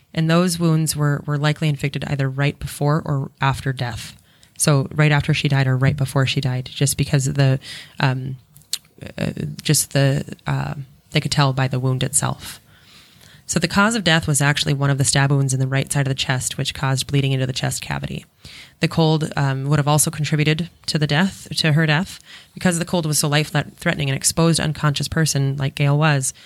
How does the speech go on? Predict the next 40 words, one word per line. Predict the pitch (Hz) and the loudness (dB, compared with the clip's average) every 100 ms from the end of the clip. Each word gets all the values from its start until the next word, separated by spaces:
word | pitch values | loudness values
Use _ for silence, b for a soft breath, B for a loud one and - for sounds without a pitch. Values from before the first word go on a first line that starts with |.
| B - | B 0
would | |
have | 156 | 0
died | 143 143 139 | 2 2 0
within | 135 139 | -2 -4
at | 139 | -4
least | 147 151 131 - | -2 -2 -2 -2
fifteen | 139 - 123 | -4 -4 -8
minutes. | 113 - | -8 -12
Within, | - 151 135 | 0 0 2
within, | 151 156 135 127 - - | 0 2 0 -2 -10 -4
I | 147 | -2
mean, | 139 131 135 _ B B B B B B B B B _ _ _ | 0 -2 -8 _ B B B B B B B B B _ _ _
and | 160 | 0
that's | 151 147 | 2 0
probably | - 151 143 139 | -2 -2 0 0
long. | 135 131 127 131 - | 2 0 -4 -8 -8
So | - 139 127 - _ - - | -2 -2 -2 -8 _ -20 -8
there | 180 190 | -2 2
was | 190 | 4
a, | 175 165 | 2 2
a | 165 | 2
small | 160 202 185 214 | 2 4 2 4
amount | 202 165 165 - | 4 4 2 2
of | 151 143 | 2 2
reddish | 143 151 165 - - | 2 4 4 2 0
vaginal | 147 151 147 156 | 0 2 4 0
fluid | 139 151 143 | 0 0 0
found, | 139 147 143 143 - B B B - | 0 2 4 2 -2 B B B -4
uh, | 139 | -2
but | 135 151 | 0 0
it | |
was | 156 139 | 0 0
discarded | 147 - 156 151 - | 0 2 2 2 0
after | 147 139 147 | -2 -2 -4
examination, | 143 143 139 143 143 139 | -2 0 0 2 0 -2
even | - 156 151 | -2 0 2
after | 139 135 156 | 0 0 -2
finding | 143 135 135 | 0 -2 -4
sperm | - 139 135 | -2 -2 -2
present. | 131 123 - - - | -4 -6 -8 -10 -14